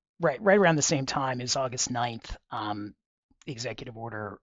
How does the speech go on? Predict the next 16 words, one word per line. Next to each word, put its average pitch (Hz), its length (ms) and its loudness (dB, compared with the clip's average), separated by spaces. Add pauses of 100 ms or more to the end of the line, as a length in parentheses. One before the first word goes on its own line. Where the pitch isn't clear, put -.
one 113 440 -10
four 113 400 -10
oh 107 220 -6
three 107 500 -14
eight, 110 300 -10 (500)
um, 107 300 -4 (100)
was 107 300 -8
signed 110 540 0
by 110 140 -10
President 104 440 -10
Biden. 107 420 -6 (400)
Uh, 117 160 -2
it 123 140 -8
relates 123 360 -4
to - 100 -8
Belarus. 127 720 -2